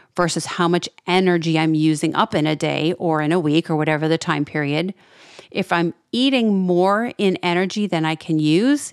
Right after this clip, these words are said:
it's gonna be stored as future energy, or in other words, body fat. And it's stored there for the times when I'm not eating enough energy, and I can use that.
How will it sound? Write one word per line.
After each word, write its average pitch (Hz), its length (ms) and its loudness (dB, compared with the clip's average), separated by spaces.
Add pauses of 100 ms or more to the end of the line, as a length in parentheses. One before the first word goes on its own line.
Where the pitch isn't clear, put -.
(120)
it's 254 160 -2
gonna 226 260 0
be 254 120 0
stored 175 380 0
as 170 340 0
future - 640 0
energy, 160 640 0 (240)
or 165 160 -2
in 151 80 2
other 156 260 0
words, 151 380 -2 (140)
body 240 280 0
fat. - 340 -6 (600)
And 185 100 0
it's - 140 -4
stored 330 360 0
there 185 360 0 (140)
for - 160 -2
the 185 80 2
times 196 320 -2
when 220 120 0
I'm 220 140 2
not 269 240 0
eating 180 280 2
enough 156 300 0
energy, 151 640 -4 (340)
and 160 240 0
I 151 160 -2
can 170 200 -2
use 156 320 0
that. 185 380 -2